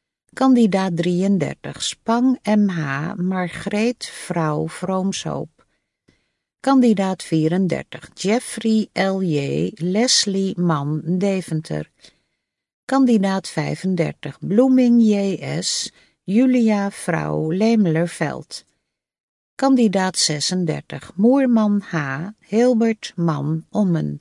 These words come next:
Kandidaat zevenendertig, Lubberink L,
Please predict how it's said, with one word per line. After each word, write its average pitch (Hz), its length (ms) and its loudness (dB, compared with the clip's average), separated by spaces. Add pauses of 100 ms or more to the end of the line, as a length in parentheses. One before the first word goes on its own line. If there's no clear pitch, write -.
(920)
Kandidaat 214 640 2
zevenendertig, 151 1160 -2
Lubberink 233 720 4
L, 147 520 -4